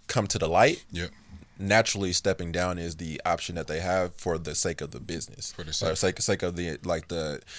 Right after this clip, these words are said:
Speaker 1: because all this shit is, like, all this shit is, um, uh,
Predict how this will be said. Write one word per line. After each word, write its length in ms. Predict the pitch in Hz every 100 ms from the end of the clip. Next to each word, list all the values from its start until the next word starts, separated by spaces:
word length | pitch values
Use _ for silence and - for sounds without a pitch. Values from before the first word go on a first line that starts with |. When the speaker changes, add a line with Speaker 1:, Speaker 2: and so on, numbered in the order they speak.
| -
Speaker 1:
because 360 | - 110 127 107
all 260 | - 135 135
this 120 | 120
shit 240 | - 107
is, 240 | 98 92 85
like, 460 | 85 85 78 - - _ _ _ _ _ _
all 200 | 92 123
this 120 | 120 113
shit 220 | 104 95
is, 160 | 90
um, 720 | 62 87 87 85 78 67 62 - - - -
uh, 240 | 85 76